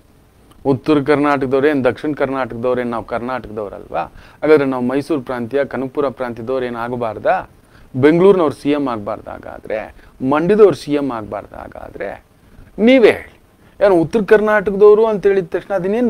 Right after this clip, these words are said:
ಬೇರೆ ಬೇರೆ ಮಾಡಿ ಹೇಳೋದು? ಕರ್ನಾಟಕದವರು ಮುಖ್ಯಮಂತ್ರಿ ಆಗುತ್ತೇವೆ ಅಂತ ಹೇಳೋದ್ರಲ್ಲಿ ಎಷ್ಟು ಖುಷಿ ಇರುತ್ತೆ. ಅಖಂಡ ಕರ್ನಾಟಕ ಅಂತಕ್ಕಂಥ ಪಾಲನೆ ಅಲ್ಲಿ ಇಟ್ಟು ಬಿಡೋದು. ಯಾಕೆ ಮಂಗಳೂರಿನವ್ರು ಆಗ್ಬಾರ್ದಾ? ಆಗ್ಬಾರ್ದಾ? ನೀವ್ ಹೇಳಿ, ಚಿಕ್ಕಮಂಗ್ಳೂರಿನವ್ರು ಆಗ್ಬಾರ್ದಾ?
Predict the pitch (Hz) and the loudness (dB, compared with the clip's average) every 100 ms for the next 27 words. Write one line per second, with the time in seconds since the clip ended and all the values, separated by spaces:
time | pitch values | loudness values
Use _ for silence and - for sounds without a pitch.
0 | 165 190 226 214 220 214 208 202 202 202 | 2 4 4 4 0 -2 -2 -2 -2 -4
1 | 196 214 - - _ - 180 202 233 247 | -10 -12 -16 -20 _ 0 2 2 0 -2
2 | 233 208 190 185 233 277 254 233 - 247 | -4 -4 -2 -2 -4 -4 -4 -4 -4 -4
3 | 233 208 214 247 233 220 220 214 - 214 | -4 -6 -6 -6 -4 -4 -6 -6 -2 2
4 | 208 233 214 214 196 196 185 156 165 - | 2 0 0 2 4 2 2 2 0 -4
5 | - 190 220 170 117 - 80 - - - | -8 -6 -4 -6 -8 -12 -16 -18 -20 -4
6 | 131 165 202 214 214 196 170 175 165 151 | -2 2 2 2 0 0 -2 -2 -4 -4
7 | 160 165 139 139 - 131 123 - 131 135 | -6 -6 -6 -10 -10 -10 -8 -4 -4 -6
8 | 110 - - - - 240 247 240 233 180 | -10 -14 -20 -10 0 4 4 4 2 2
9 | - - _ _ _ _ _ - - 202 | -2 -14 _ _ _ _ _ -14 2 4
10 | 226 208 185 196 180 165 139 120 113 101 | 6 4 6 6 6 4 0 -2 -6 -10
11 | - 233 214 - _ _ _ _ _ _ | -8 -8 -10 -14 _ _ _ _ _ _
12 | _ _ _ _ _ - 226 190 170 180 | _ _ _ _ _ 2 6 6 6 6
13 | 170 165 131 82 - 214 240 226 185 151 | 2 0 -2 -6 -2 0 2 2 2 0
14 | 151 143 120 110 104 95 - | 0 -2 -4 -6 -12 -12 -8